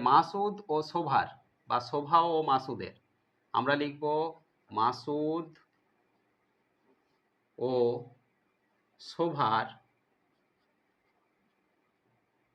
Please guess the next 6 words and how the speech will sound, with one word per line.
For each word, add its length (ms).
মূলধনের 680
অনুপাত, 440
মূলধনের 920
অনুপাত 540
কত? 180
না, 60